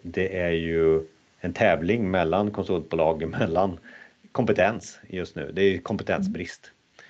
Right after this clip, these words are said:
Speaker 1: Så att det är ju arbetstagaren ofta som, som känner att de har en möjlighet att påverka sin egen anställning mer än kanske att arbetsgivaren kan göra det.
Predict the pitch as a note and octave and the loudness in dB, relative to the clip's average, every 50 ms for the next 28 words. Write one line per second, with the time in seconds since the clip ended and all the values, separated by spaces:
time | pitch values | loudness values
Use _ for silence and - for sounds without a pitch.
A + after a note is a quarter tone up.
0 | - - - - - _ _ _ - - - G2 E2+ D#2+ - F#2+ F2+ F2 - - | -20 -20 -20 -20 -20 _ _ _ -12 -2 0 2 2 2 2 2 -2 -2 -4 -8
1 | - - G2 F#2+ F#2 F#2 F#2 G2 - A2 G#2 F#2 D#2+ - - - - - - - | -8 -4 -2 0 0 0 0 -2 0 0 -2 -2 -2 -6 -8 -8 -12 -20 -20 -20
2 | - - _ _ _ - G2+ F2+ E2+ E2 D#2 F#2+ G#2+ B2 B2 A#2 F#2+ - - E2 | -20 -20 _ _ _ -6 -2 -2 -2 0 2 0 2 2 0 -2 -2 -2 -4 -6
3 | D#2+ - E2+ D2 D#2 E2 - - D#2+ D#2 D#2 - - F2 D#2 D#2 D#2 D#2 D2 D2 | -4 -4 -8 -8 -8 -10 -10 -10 -10 -10 -8 -6 -4 -4 -2 -2 0 0 0 0
4 | - - - _ _ _ _ _ _ _ _ _ _ _ _ _ - E2+ E2+ D#2 | -2 -12 -20 _ _ _ _ _ _ _ _ _ _ _ _ _ -10 -8 -6 -6
5 | D#2 D2 F2 F2+ E2+ F2 E2+ E2 D#2+ D#2+ D#2+ E2 E2 D#2 D2+ C#2+ E2 E2 A#2 A#2+ | -6 -4 -2 0 2 2 2 2 0 -2 -2 -2 -2 -2 -2 -2 -2 0 2 2
6 | G#2+ - - - - - - - F2 D#2+ D2 D#2 D2 C#2+ - D2+ D2 D2 - - | 2 2 -2 -6 -6 -6 -6 -2 -2 0 2 2 0 0 0 -2 -2 -2 -4 -8
7 | _ _ _ _ _ _ _ - - - - - F2 E2+ F2 E2 D#2 D2 D2 E2 | _ _ _ _ _ _ _ -20 -20 -14 -8 -6 -4 -2 0 0 0 0 0 -2
8 | D#2+ D#2 D#2 D#2 - - D#2+ D#2 D2+ D2 - - D#2+ C#2+ D2 D#2 E2 F#2+ A2 G2+ | -2 -2 -4 -8 -8 -4 -4 -4 -4 -4 -4 0 0 2 2 0 -2 -2 -2 -2
9 | F2+ F2+ - _ F#2 F#2 F2 D#2+ D#2 D2 D2 D2+ D2+ - - - - - _ - | -2 -6 -8 _ -2 2 2 2 2 2 0 -2 -4 -8 -12 -18 -20 -18 _ -4
10 | D#2+ D2+ - D#2+ D2+ D2+ C#2+ - - - - - - F#2 F2+ E2 D#2+ D#2 D#2 D#2 | -4 -2 0 -2 -2 -2 -6 -10 -16 -20 -20 -6 -2 0 0 2 2 -2 -4 -6
11 | - - - D#2+ D#2 D2+ E2+ F#2+ A2+ G#2 F2+ F2 F2 - _ _ _ _ _ _ | -6 -8 -6 -4 -2 0 2 2 2 0 -2 -4 -8 -14 _ _ _ _ _ _
12 | _ - G#2 - - - A#2+ G2+ F2+ D2+ C#2+ - - - - - | _ -14 -14 -12 -4 -2 2 4 4 4 2 0 -2 -4 -4 -8